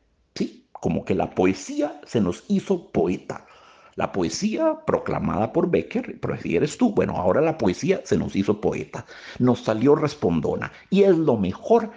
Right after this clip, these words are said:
que le pudo haber pasado al mundo en setenta mil años, desde que el Homo sapiens, eh, comenzó con su revolución cognitiva, ¿verdad? Hace setenta mil años. Sí, es una, es un, es un paso espectacular, este,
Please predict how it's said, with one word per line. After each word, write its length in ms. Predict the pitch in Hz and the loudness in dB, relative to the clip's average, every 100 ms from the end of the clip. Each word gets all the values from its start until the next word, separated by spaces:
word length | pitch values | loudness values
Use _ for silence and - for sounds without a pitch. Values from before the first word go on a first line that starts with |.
| - | -4
que 100 | 101 | -2
le 100 | 82 | -2
pudo 320 | - 151 104 | 2 6 6
haber 220 | 113 110 | 6 4
pasado 400 | - - 160 151 | -2 -2 0 2
al 80 | 104 | 2
mundo 420 | 113 165 156 160 - - - | 4 4 4 0 -2 -10 0
en 420 | - 90 85 - - - - | 2 2 0 -6 -20 -20 -12
setenta 560 | - 113 101 101 92 - | -6 -2 0 0 0 0
mil 220 | 123 117 | 0 0
años, 440 | - 90 - - - - | 0 -4 -8 -12 -14 -14
desde 220 | - - | -12 -12
que 120 | - | -12
el 200 | - - | -12 -6
Homo 260 | - 98 95 | 0 2 2
sapiens, 720 | - 95 - 92 80 - - - - - - | 0 -4 -2 -2 -2 -8 -18 -20 -20 -18 -6
eh, 460 | 80 - - - | -6 -4 -6 -4
comenzó 500 | - 90 78 - 82 | 0 0 0 -2 -4
con 180 | - 78 | -4 -8
su 380 | - 82 - - | -6 -10 -10 -10
revolución 800 | - 90 82 76 73 - 80 78 78 | -4 0 0 -2 -2 0 2 2 -2
cognitiva, 760 | - 85 - - - 98 - 69 | -2 -2 -2 -4 -4 -4 -2 -4
¿verdad? 200 | - - | -6 -10
Hace 120 | - - | -10 -8
setenta 480 | - - 85 78 | -8 -4 -4 -2
mil 240 | 92 104 - | -2 -2 -2
años. 400 | - 101 - - - - - - - - - - _ | -6 -12 -16 -20 -20 -20 -18 -18 -20 -20 -20 -20 _
Sí, 340 | - 226 - - | -2 -2 -2 -10
es 140 | - | -6
una, 240 | - 71 - | -4 -2 -4
es 140 | 90 | -4
un, 240 | 95 78 - | -2 -2 -2
es 120 | 98 | 0
un 140 | 98 | 0
paso 260 | 101 92 - | 0 -4 -6
espectacular, 840 | - - - 90 - - 76 - - | -6 -6 -4 -8 -4 -2 -2 -4 -8
este, 320 | - - | -10 -10